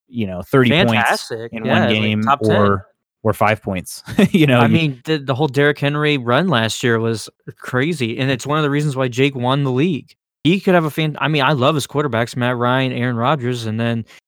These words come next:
Speaker 2: he has Tyler Lockett that could be top ten easily with the target share of Baldwin gone, and then Stefon Diggs is like, "I, I don't know, whatever," and then Christian Kirk, I was so high on him, and then I saw the, the preseason, I was like, "Oh my God, I, <laughs>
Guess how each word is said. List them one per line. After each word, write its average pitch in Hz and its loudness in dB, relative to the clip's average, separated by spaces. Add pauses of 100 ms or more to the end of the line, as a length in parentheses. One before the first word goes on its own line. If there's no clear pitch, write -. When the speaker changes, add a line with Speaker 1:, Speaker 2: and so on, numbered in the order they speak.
(120)
Speaker 2:
he - -6
has 123 0
Tyler 123 2
Lockett 131 0
that 117 -2
could 110 -12
be 113 -4
top 113 -2
ten 120 -2
easily 120 -2
with 120 -6
the 113 -10
target 113 -2
share 117 -2
of 104 -8
Baldwin 117 -4
gone, 113 -4
and 113 -2
then 120 -2 (400)
Stefon 131 -2
Diggs 131 2
is 107 -8
like, 113 -2
"I, 120 0
I 120 0
don't 123 2
know, 123 2
whatever," 123 2
and 117 0
then 110 -2
Christian 123 -4
Kirk, 147 0
I 113 -2
was 113 -2
so 120 -6
high 123 0
on 120 2
him, 113 -2
and 117 -4
then 117 -2
I 117 -2
saw 123 -2
the, 110 -4 (500)
the 117 -4
preseason, 117 -2
I 120 0
was 113 -2
like, 117 0
"Oh 120 2
my 107 -4
God, 113 2
I, 117 0 (500)
<laughs> - -